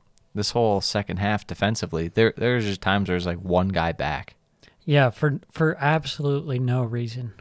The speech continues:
Speaker 1: Yeah, just terrible.
Speaker 2: Just really confusing as to why that was happening. But the more confusing thing, Leicester's set-piece defense. That's right. Five three, Laporte scores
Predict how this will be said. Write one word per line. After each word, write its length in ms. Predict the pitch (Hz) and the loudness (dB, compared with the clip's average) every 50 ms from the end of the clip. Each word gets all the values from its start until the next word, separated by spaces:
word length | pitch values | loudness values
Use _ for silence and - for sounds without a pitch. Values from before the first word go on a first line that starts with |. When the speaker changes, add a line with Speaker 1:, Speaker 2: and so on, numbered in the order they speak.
| - | -4
Speaker 1:
Yeah, 200 | - 104 98 92 90 - _ _ _ _ _ _ _ _ _ _ _ _ _ _ | -2 0 0 0 -2 -6 _ _ _ _ _ _ _ _ _ _ _ _ _ _
just 180 | - 98 - - | -10 -10 -6 -2
terrible. 400 | 101 92 90 87 82 85 85 - _ - | 0 0 0 0 -2 -4 -8 -10 _ -6
Speaker 2:
Just 300 | - 156 127 - - - _ _ _ _ | -4 -2 -2 -2 -4 -6 _ _ _ _
really 360 | - 226 143 147 156 147 135 123 | -6 -2 2 2 4 4 2 0
confusing 640 | - - 135 120 - 147 139 131 123 123 123 120 | -2 -4 -6 -4 -2 -2 -2 -2 -2 -2 -2 -2
as 280 | 123 127 123 120 120 - | -2 -2 -2 -4 -4 -4
to 80 | - 127 | -6 -6
why 220 | 120 120 117 117 | -4 -4 -4 -4
that 180 | 113 117 120 127 | -4 -4 -6 -6
was 140 | 127 113 - | -8 -6 -6
happening. 400 | 139 131 127 - - 135 131 127 | -4 -4 -4 -4 -6 -6 -4 -2
But 200 | - 160 175 - - - - - _ _ _ - - - - | -2 -4 -4 -4 -10 -20 -20 -20 _ _ _ -20 -20 -10 -4
the 80 | - | 0
more 180 | 147 160 170 160 | 4 4 4 4
confusing 480 | - 160 147 - 165 165 156 156 151 143 | 6 4 4 4 4 4 6 6 4 6
thing, 300 | - 165 165 160 160 165 - - | 6 8 8 8 6 4 0 -2
Leicester's 580 | 147 139 160 170 156 - - - 165 147 139 | 2 4 4 6 4 2 2 0 0 2 2
set-piece 560 | - - - 151 147 _ - - 165 147 - | 2 4 4 2 2 _ 0 0 0 0 0
defense. 800 | - - 156 - - 156 165 165 123 - - - - - - - - _ _ _ _ _ _ _ _ _ _ _ - | 0 0 0 0 2 2 2 2 2 0 -2 -4 -6 -8 -12 -16 -20 _ _ _ _ _ _ _ _ _ _ _ -8
That's 220 | 131 117 - - | -6 -6 -4 0
right. 300 | 147 139 135 120 - - - _ _ _ _ _ _ _ _ _ _ | 0 0 0 0 -4 -10 -20 _ _ _ _ _ _ _ _ _ _
Five 320 | _ - 131 127 127 127 120 | _ -2 2 2 2 2 0
three, 240 | - - 143 143 135 | 0 0 0 2 2
Laporte 440 | 123 131 - - - 165 151 139 - | 0 -2 -2 2 2 4 4 2 0
scores 500 | - - - 165 160 143 - - - | -2 0 2 4 4 4 4 2 -2